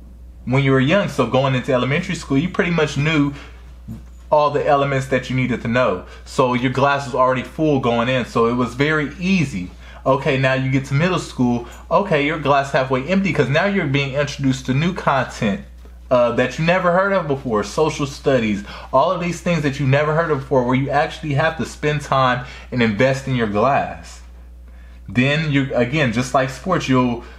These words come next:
get to where you're comfortable there, and this is co-, considered easy because now you're learning how to maybe, um, taking on novels, reading novels, uh, doing book reports and things like that.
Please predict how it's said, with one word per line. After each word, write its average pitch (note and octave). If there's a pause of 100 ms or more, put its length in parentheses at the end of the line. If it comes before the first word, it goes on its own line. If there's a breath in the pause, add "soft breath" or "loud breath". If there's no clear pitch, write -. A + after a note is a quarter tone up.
(720 loud breath)
get C#3+
to D3+
where C#3
you're C3
comfortable C3+
there, C#3 (200 loud breath)
and C3
this C#3
is C3+
co-, - (120)
considered C#3+
easy F#3+
because A#2+
now C3+
you're D#3+
learning C3+
how C3+
to A#2 (260 loud breath)
maybe, B2 (300)
um, G#2 (460)
taking D3+
on B2+
novels, B2
reading B2+
novels, B2
uh, A2 (240 loud breath)
doing B2+
book D#3
reports B2+
and A2+
things C3+
like B2
that. D#3+